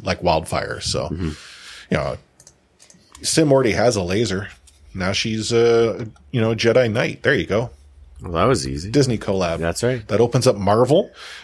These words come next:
Speaker 1: Um, so Farah turns into, like, Iron Man or something like that.
Speaker 2: Yeah, yeah, yeah, yeah. So, uh, this ob-, is the obvious lead-in question here is, what are your top three? What, what would you pick if you had to?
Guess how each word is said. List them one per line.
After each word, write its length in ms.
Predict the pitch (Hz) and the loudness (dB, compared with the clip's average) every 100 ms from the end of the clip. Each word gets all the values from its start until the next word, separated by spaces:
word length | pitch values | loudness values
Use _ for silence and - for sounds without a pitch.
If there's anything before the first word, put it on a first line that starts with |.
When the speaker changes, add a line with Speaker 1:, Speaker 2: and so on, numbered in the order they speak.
| - | -2
Speaker 1:
Um, 600 | 95 92 95 95 92 - | 2 4 4 2 -4 -10
so 180 | - 104 | -4 -2
Farah 380 | 95 107 104 113 | 0 2 4 2
turns 280 | - 117 107 | 0 -2 -2
into, 180 | 107 104 | -2 0
like, 180 | 92 90 | -2 -2
Iron 280 | 78 92 104 | -4 -2 -2
Man 260 | 104 107 | 0 0
or 80 | 104 | -2
something 280 | - 101 104 | -4 -4 -2
like 220 | 104 98 | -2 -2
that. 240 | 101 117 - _ - | -2 -2 -8 _ -12
Speaker 2:
Yeah, 160 | 90 127 _ | -12 -12 _
yeah, 140 | 143 90 - | -10 -10 -10
yeah, 120 | - - | -12 -12
yeah. 100 | 87 113 _ - | -16 -18 _ -4
So, 240 | - 110 | 2 6
uh, 220 | 101 87 | 6 4
this 280 | 55 92 - | 0 0 2
ob-, 260 | 90 85 92 | 4 2 0
is 120 | 78 | -6
the 240 | - 80 80 | -6 -4 0
obvious 500 | 78 80 73 - - | 0 0 -2 -4 -6
lead-in 440 | 67 78 73 67 69 | -6 -4 -2 -4 -4
question 420 | 85 76 - 69 | -4 -2 -4 -4
here 200 | 71 76 | -2 -2
is, 140 | 85 - - - - | -4 -12 -18 -16 -2
what 120 | 92 | 2
are 20 | |
your 120 | 92 | 2
top 220 | 98 98 - | 2 2 2
three? 320 | 127 104 78 | 2 2 -2
What, 280 | 80 87 - | -2 -2 -4
what 300 | 78 87 101 | -2 0 0
would 180 | 95 90 | 0 2
you 160 | 110 | 2
pick 300 | - - - | 0 -6 -6
if 160 | 69 - | -8 -6
you 100 | 71 | -4
had 200 | 71 - | -6 -8
to? 160 | 67 | -14